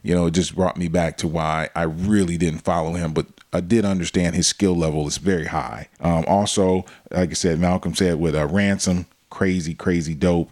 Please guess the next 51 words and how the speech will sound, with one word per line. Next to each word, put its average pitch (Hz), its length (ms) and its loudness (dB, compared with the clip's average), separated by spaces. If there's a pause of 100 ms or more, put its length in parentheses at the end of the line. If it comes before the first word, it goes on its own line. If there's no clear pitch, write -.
Uh, 87 180 2
I 113 200 0
enjoyed, 92 640 2
uh, 85 220 2
three 107 200 4
D 95 200 4
Nate 98 520 2
as 90 140 0
well. 101 320 2
I 101 80 0
thought 82 240 -2
her 98 240 2
Eight 101 200 0
was 90 140 -4
great. 98 400 -2 (220)
Always 107 460 2
a - 180 -10
big 104 280 0
fan 98 260 0
of 90 80 2
Joel 92 400 2
Ortiz. 92 540 2
I 80 80 0
think 90 180 -6
he's 92 220 -2
super 101 420 0
underrated. 92 760 2
I - 60 -8
think 92 160 0
a 80 60 -2
lot 87 200 0
of - 80 -6
people 82 220 0
sleep 98 320 0
on 87 160 0
him. 87 400 2 (240)
The 80 80 -10
dude 92 400 2 (220)
can 87 220 0
crush - 380 -6
bars. 76 540 -2
Every 98 180 2
time 87 240 0
I've 82 200 -2
heard 87 200 2
him, 85 140 0 (180)
uh, 85 200 2
when 87 180 0
he's 98 220 4
with 90 160 4
Slaughterhouse, 87 720 -2